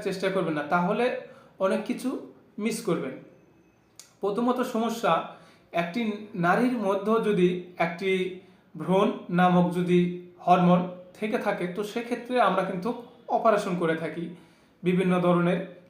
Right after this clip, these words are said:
লিঙ্গ পরিবর্তন নামক এই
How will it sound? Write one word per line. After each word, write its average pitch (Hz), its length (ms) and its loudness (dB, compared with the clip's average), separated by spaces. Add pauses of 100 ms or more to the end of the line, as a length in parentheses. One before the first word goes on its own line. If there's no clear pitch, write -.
লিঙ্গ 180 560 2
পরিবর্তন 170 540 0
নামক 170 540 -2 (420)
এই 175 340 0